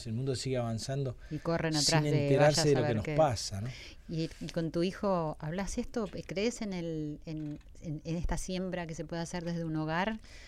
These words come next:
Speaker 2: que puedes sir-, salir a la escuela donde va él y que puede transmitir con su
Speaker 1: Yo se lo
Speaker 2: conducta?
Speaker 1: traslado, sí.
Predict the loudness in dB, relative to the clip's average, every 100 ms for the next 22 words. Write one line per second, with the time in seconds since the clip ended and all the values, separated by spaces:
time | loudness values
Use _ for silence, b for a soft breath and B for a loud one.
0 | B B -4 0 2 2 -2 -10 -4 -2
1 | -2 -4 -4 -2 0 -2 -4 -6 -6 -2
2 | -2 -2 -2 -2 -2 0 0 -2 -4 -8
3 | -8 -6 -2 -2 -2 -4 -6 -6 -4 -4
4 | -4 -6 -2 4 8 8 8 8 8 6
5 | 6 8 8 8 6 4 2 0